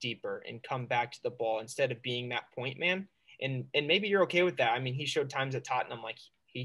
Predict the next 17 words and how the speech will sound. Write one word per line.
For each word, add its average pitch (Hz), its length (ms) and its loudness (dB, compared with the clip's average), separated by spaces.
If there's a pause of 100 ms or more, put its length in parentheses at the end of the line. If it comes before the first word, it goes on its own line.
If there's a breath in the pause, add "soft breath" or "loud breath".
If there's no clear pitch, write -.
he 160 280 -4
is 135 240 -2
more 170 280 6
than 120 400 0
capable 131 440 2
of 107 160 0
creating 131 540 -2
from 123 160 -10
that 117 220 -8
ch-, - 120 -10 (140)
chance. 110 360 -6 (440)
But 135 220 6 (340)
for 135 140 -2
me, 165 320 4
I, - 260 0
I 123 60 2
want, 143 240 0